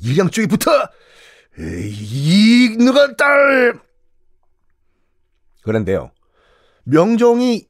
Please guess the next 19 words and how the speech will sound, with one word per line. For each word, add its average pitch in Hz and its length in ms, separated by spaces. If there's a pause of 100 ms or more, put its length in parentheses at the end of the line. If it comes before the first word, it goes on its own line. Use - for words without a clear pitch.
이량, 143 520
자기 143 400
와이프 131 420
외삼촌을 135 460
키워준 190 500
이유가 127 680 (460)
윤원형 202 960
치라고 285 540
키워준 170 440
거잖아요. 107 640 (720)
그런데 220 1040
그렇게 185 560
믿었던 165 480
이량이 156 540 (400)
제이의 185 1120
윤원형이 131 640
되고 107 460
있네. 101 180
점점, 98 440